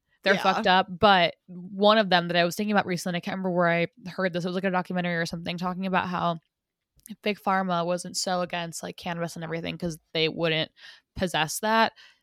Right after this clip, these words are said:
Speaker 1: People who had pain before the opiate crisis could have been, like, smoking weed or whatever, getting medical weed as opposed to being addicted to opiates, which is really fucking fucked up. But yeah, so
Speaker 2: Yeah.
Speaker 1: big pharma is obviously super fucked, but, like, so it's,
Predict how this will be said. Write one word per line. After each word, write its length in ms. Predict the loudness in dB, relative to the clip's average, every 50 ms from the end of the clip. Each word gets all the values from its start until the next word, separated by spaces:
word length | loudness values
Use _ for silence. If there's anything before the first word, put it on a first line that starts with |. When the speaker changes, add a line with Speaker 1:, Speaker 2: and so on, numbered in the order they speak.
| _ _ _ _ _ _ _ -20 -20 -20 -20 -20 -20 -10
Speaker 1:
People 380 | -8 -8 -4 -2 0 0 2
who 180 | 2 0 0 0
had 280 | 2 2 2 0 -2 -4
pain 400 | -10 -8 -4 -2 -2 -2 -4 -4
before 240 | -8 -6 -4 -4 -4
the 60 | -4
opiate 220 | -4 -6 -6 -8 -8
crisis 360 | -8 -12 -12 -10 -10 -10 -10
could 200 | -10 -10 -10 -8
have 240 | -6 -6 -6 -6 -8 -12 _ _ -20 -20 _ _ _ _ _ _ _ _ _ _ _ _ _ _
been, 280 | 0 0 0 0 -4 -8
like, 320 | -8 -8 -8 -10 -12 -18
smoking 360 | -12 -8 -8 -6 -6 -6 -6 -4
weed 260 | -2 -2 -2 -2 -2
or 80 | -2
whatever, 300 | -4 -2 -2 -2 -2 -2
getting 180 | -4 -4 -4 -4
medical 300 | -4 -6 -4 -4 -4 -2
weed 180 | -2 -2 0 -2
as 140 | -2 -6
opposed 180 | -4 -6 -6 -6
to 40 | -6 -8
being 100 | -6 -8
addicted 220 | -8 -6 -8 -8
to 60 | -6 -6
opiates, 400 | -8 -6 -6 -8 -10 -8 -10 -8
which 80 | -10
is 100 | -10 -10
really 200 | -10 -12 -12 -12
fucking 260 | -14 -16 -18 -18 -14
fucked 240 | -12 -12 -12 -12 -10
up. 180 | -10 -10 -10 -10 _ _ -20 -20 -20 -20 -20 -20 -20 _ _
But 320 | 2 4 4 4 2 2
yeah, 200 | 2 2 2 2
so 140 | 2 0 -2
Speaker 2:
Yeah. 40 | 0
Speaker 1:
big 180 | 2 0 -2 2
pharma 480 | 2 4 4 4 2 0 0 0 0
is 120 | 0 -2 -2
obviously 320 | -2 -2 -2 -2 -4 -6
super 240 | -6 -4 -6 -6 -4
fucked, 360 | -2 -2 -2 -2 -2 -4 -10
but, 100 | -10 -4
like, 180 | -2 -2 -2 -4 _ _ -12
so 160 | -4 -2 0
it's, 120 | 0 0